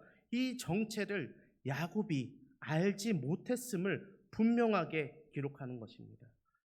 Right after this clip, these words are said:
야곱은 처음 봤을 때 그가 어떤 사람인지 그 정체를 전혀 알지 못했습니다. 근데요, 이 사실이 너무나 중요한 것이죠.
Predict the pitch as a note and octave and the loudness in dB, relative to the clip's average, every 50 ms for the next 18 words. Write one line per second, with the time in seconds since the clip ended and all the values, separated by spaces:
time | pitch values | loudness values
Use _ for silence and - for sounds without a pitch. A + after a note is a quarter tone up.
0 | _ - C#3+ E3+ F#3+ A3 A#3 A3+ A#3+ A3+ - B3 B3+ C4 B3+ A#3 A3+ - A3 G#3+ | _ 4 4 6 6 6 6 6 4 2 4 4 4 4 8 6 6 6 6 2
1 | G3+ G3 G#3 G#3 G#3+ - - G#3+ A3 A#3 F#3 - - E3+ G3+ A3 G#3 - - B3+ | 0 2 2 -2 -2 0 -4 0 0 0 0 0 0 0 0 0 0 -2 0 2
2 | A#3+ A#3 A#3 G#3+ G#3+ A3 A3 A3 G#3+ G#3 F3+ E3 E3 D#3+ G#3+ F#3+ D3 - - - | 2 2 2 0 -2 0 2 2 2 2 0 -2 -4 -2 -4 -4 -4 -4 -10 -20
3 | - _ - C4+ C4 C4+ - - F3+ G#3+ G#3+ - - A3 G3 G#3+ F3+ - - - | -18 _ -4 -4 -4 -2 -6 -4 -2 -2 -2 0 -2 0 0 0 -2 -2 -6 -14
4 | - - - - C#3+ D#3+ F#3+ A3 A#3+ B3 B3 B3+ B3 A#3 A#3+ - - - - - | -20 -18 -14 -4 0 4 4 4 4 4 4 2 2 2 0 -6 -16 -18 -18 -16
5 | - - C#3+ D3 E3 F3+ F3 F3+ F#3+ F3+ E3 C#3 A#2 A2 B2 C#3 C#3 E3+ E3 D#3 | -8 -4 0 2 2 2 0 0 -6 -6 -6 -6 -8 -8 -8 -8 -6 -8 -10 -10
6 | - B2+ A2 G2 G2 _ _ _ _ _ _ _ _ _ _ _ _ _ _ _ | -10 -14 -14 -14 -14 _ _ _ _ _ _ _ _ _ _ _ _ _ _ _
7 | _ - E3 D#3+ D3+ D3+ D#3 E3+ F#3+ - - - _ _ _ - - F3+ A#3 B3 | _ -6 -4 -2 -2 -2 -4 -4 -6 -12 -16 -20 _ _ _ -10 -6 -4 -4 -4
8 | B3 - - B3 A#3+ - - - G3+ F3+ C#3 A2+ A#2 B2 C3 B2+ A#2 A2 A2+ A2+ | -4 -6 -8 -10 -10 -10 -10 -8 -6 -6 -6 -6 -6 -6 -4 -4 -6 -8 -8 -10
9 | - - - C3 A#2+ A#2 A2 A2 G#2+ G#2+ A2 A2 - - _ - C#3+ F3+ A#3 | -14 -10 -8 -6 -6 -4 -6 -6 -8 -8 -10 -12 -12 -16 _ -16 -16 -16 -16